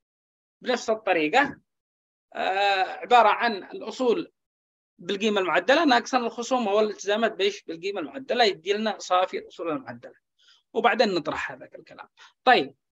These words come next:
إحنا الآن تكلفة الاستثمار هي خمسي-، خمسمية ألف، قيمة الاستثمار. إذن تكلفة الاستثمار خلاص موجودة معنا،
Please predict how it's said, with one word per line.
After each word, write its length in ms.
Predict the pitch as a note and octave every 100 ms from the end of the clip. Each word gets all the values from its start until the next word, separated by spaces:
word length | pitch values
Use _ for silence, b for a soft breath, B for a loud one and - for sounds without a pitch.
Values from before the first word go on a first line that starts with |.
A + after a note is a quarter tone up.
| -
إحنا 200 | - B3+
الآن 260 | E4 F#4+ D#4
تكلفة 420 | C#4+ C#4 C4 C4+
الاستثمار 600 | B3+ A#3 - A3 G#3 F#3+
هي 220 | F#3+ A3+
خمسي-، 800 | G3+ C4+ B3 A#3+ C4+ D#4+ - D4+ -
خمسمية 640 | - A3+ - A#3+ B3 -
ألف، 160 | D#3+ C3 _ _ b b _
قيمة 240 | G3+ B3 B3
الاستثمار. 580 | A3 F3+ - C3+ B2+ B2+ _ b b -
إذن 160 | G3
تكلفة 300 | G#3+ A3+ A3 A3+
الاستثمار 500 | G#3+ G#3+ A#3+ B3 A#3
خلاص 260 | A3 G#3
موجودة 380 | F#3+ F3+ D#3 C#3
معنا، 360 | C3+ B2 C3+